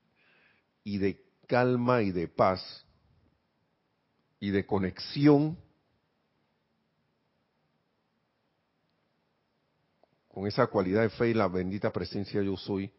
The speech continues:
Con razón el amado Maestro Jesús le dijo <laughs> a los apóstoles, cuando vino la tormenta, dije que se estaban hundiendo y no sé qué, que hombres de poca fe.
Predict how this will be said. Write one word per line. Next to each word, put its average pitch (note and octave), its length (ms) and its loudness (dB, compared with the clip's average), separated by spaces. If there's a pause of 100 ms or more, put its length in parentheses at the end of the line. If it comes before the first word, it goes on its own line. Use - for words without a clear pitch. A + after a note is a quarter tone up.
(3750)
Con A2+ 180 -2
razón A2+ 360 2
el C3+ 80 6
amado B2 400 4
Maestro A#2 340 0
Jesús G#2 340 -4
le G2+ 160 0
dijo G#2+ 480 -2
<laughs> - 300 -4
a D#3 380 2
los B2+ 180 2
apóstoles, A2 800 0 (680)
cuando F#2+ 300 -4
vino A#2+ 240 2
la G#2+ 160 4
tormenta, A#2 720 2
dije G#2 240 0
que F#2+ 80 -4
se F#2+ 100 -6
estaban A2+ 320 2
hundiendo C3 880 2 (1080)
y G#2 160 -4
no G#2 160 0
sé F#2+ 180 -6
qué, A#2 140 -4
que G#2 100 -2
hombres A2 320 2
de G2 120 0
poca G2+ 340 -2
fe. D#2+ 280 -8